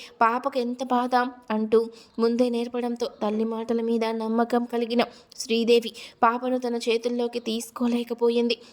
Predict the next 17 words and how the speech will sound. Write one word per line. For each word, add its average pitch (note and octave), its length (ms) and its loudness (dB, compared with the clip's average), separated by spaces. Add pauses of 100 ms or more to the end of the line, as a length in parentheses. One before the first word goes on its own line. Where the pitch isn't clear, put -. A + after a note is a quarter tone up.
(140)
అందరూ A3+ 500 4
తనని A3+ 400 -2
గమనిస్తున్న A#3 560 2
విషయం A3+ 360 2 (100)
చూసి A#3+ 340 0 (300)
మామగారు A3 540 2
దగ్గరికి A3+ 440 2
వెళ్ళి A3+ 360 4
కూర్చుంది. A#3 600 0 (300)
"మామయ్య A#3 480 2
గారు" A#3+ 240 6 (300)
అంటున్న A#3+ 440 4
కోడలి A3+ 400 2
వైపు A#3+ 320 -2
చూసి, A#3+ 260 2 (300)
"అత్తయ్య G#3+ 360 2
గారికి A3+ 500 -2